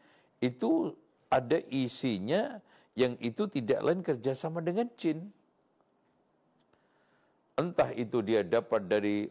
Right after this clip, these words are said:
orang pinter atau orang yang, eh, lebih hebat, atau ber-, didapatkan dari hasil bertapa, ya.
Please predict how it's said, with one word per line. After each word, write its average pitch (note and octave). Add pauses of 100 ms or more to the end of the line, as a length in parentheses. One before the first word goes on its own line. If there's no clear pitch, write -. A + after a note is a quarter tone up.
orang A#2
pinter A2
atau G#2
orang G#2+
yang, G2+ (720)
eh, G2+
lebih G2+ (360)
hebat, G#2
atau A#2+
ber-, G2 (280)
didapatkan G#2+
dari G2
hasil G#2+
bertapa, G2+
ya. G#2